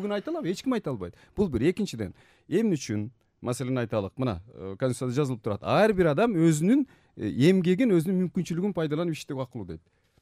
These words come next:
А демек, эгерде ошол адам, э, өзүнүн каражаты менен, өзүнүн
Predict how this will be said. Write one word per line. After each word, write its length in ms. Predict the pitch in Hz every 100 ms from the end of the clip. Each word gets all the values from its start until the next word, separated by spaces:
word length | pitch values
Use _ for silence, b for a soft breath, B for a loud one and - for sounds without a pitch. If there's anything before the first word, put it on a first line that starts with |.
| _ _ _ _
А 140 | 123
демек, 340 | 139 202 220 139
эгерде 380 | 175 190 190 170
ошол 220 | 165 165
адам, 300 | 156 143 113
э, 180 | 67 101 78
өзүнүн 380 | 143 175 190 170
каражаты 420 | 202 196 196 -
менен, 360 | 170 120 87 - _ _ _ -
өзүнүн 460 | 151 165 196 202